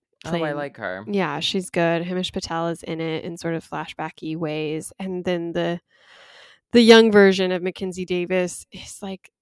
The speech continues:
Speaker 2: this little girl actress who I feel like I've seen in everything. Um, but I don't remember her name. But anyways, it's good. I think the first episode's really strong, but also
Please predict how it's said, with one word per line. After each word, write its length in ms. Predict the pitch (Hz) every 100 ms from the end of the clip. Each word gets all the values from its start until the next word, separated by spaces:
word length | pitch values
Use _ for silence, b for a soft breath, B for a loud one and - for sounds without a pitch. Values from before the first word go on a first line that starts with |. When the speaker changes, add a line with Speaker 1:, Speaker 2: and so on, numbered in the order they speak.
| -
Speaker 2:
this 240 | 196 -
little 180 | 196 185
girl 300 | - - 165
actress 420 | 165 175 - 190
who 80 | -
I 120 | -
feel 180 | 180 -
like 180 | - -
I've 140 | -
seen 240 | - - 73
in 100 | -
everything. 640 | - - 185 - 220 214 - _ B B B _
Um, 580 | 190 175 160 156 151 175 _ _ _
but 120 | 151
I 120 | -
don't 200 | 151 -
remember 500 | - - - 107 -
her 460 | - - - 104 95 - _ _ _ _
name. 420 | - - 69 202 B B B B
But 160 | - 294
anyways, 460 | 285 294 294 285 254
it's 240 | 359 -
good. 500 | - 240 233 226 226 -
I 160 | 269
think 340 | 262 311 330 -
the 560 | 214 226 220 208 196 - _ _ -
first 220 | 208 202
episode's 460 | 202 190 196 180
really 220 | 185 185 180
strong, 640 | - - 190 175 190 214
but 140 | 196
also 560 | - 185 190 190 185 180